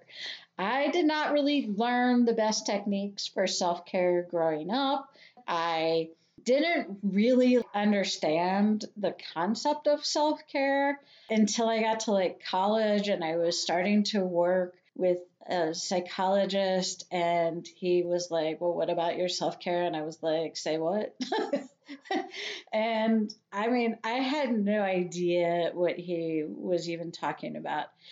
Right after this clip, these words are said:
And then over time, I've learned self-care, but I, I'm still honestly not the best. I think it's kind of like an ongoing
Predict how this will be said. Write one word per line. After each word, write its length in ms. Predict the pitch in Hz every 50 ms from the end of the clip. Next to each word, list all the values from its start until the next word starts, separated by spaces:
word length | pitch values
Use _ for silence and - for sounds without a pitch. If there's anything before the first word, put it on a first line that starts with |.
| - - - _ -
And 200 | 190 196 208 233
then 400 | 247 240 240 247 233 240 240 240 -
over 340 | 254 254 269 262 247 240
time, 640 | 233 240 - 277 277 285 269 233 208 196 190 196 196 -
I've 280 | 190 190 190 190 190 185
learned 500 | 180 190 185 185 190 190 190 196 196 196 - -
self-care, 640 | - - - 156 147 - - - - - 151 147 - 202
but 140 | 202 202 202
I, 200 | 240 269 262 262 - _ -
I'm 160 | 240 277 269
still 580 | - - - - 190 190 196 214 220 - - 165
honestly 460 | 160 170 180 202 202 196 - 202 196
not 260 | 190 170 160 160 160 -
the 60 | 160
best. 320 | 160 160 165 170 170 - -
I 40 | 196
think 200 | 202 247 247 -
it's 160 | 359 359 -
kind 220 | - - 233 226
of 120 | 208 190 190
like 180 | 190 185 185
an 160 | 180 160 151 - -
ongoing 840 | 170 165 170 170 175 170 160 165 156 156 160 165 156 160 160 160